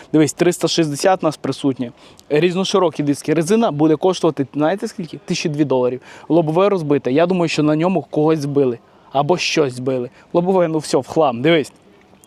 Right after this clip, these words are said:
Напишіть в коментарях, що робити. Я думаю, що можна відрихтувати капот, але він алюмінієвий. Це вже питання, да?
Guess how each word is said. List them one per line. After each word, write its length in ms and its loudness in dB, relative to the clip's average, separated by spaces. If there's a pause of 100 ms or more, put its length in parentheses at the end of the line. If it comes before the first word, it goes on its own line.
(520)
Напишіть 360 2
в 40 -4
коментарях, 580 -2
що 200 2
робити. 400 -2
Я 160 2
думаю, 300 0
що 140 -6
можна 320 0
відрихтувати 640 0
капот, 400 0
але 160 0
він 140 2
алюмінієвий. 580 0 (280)
Це 140 2
вже 160 2
питання, 520 -2
да? 240 0